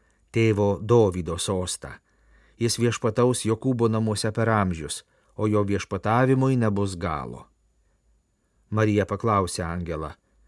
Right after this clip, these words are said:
"Kaip tai įvyks, jeigu aš nepažįstu vyro?" Angelas jai atsakė: "Šventoji dvasia nužengs ant tavęs,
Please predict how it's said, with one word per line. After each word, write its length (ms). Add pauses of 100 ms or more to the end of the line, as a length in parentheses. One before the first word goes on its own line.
(240)
"Kaip 260
tai 280
įvyks, 400
jeigu 240
aš 160
nepažįstu 640
vyro?" 420 (1000)
Angelas 500
jai 140
atsakė: 600 (500)
"Šventoji 560
dvasia 440
nužengs 500
ant 180
tavęs, 500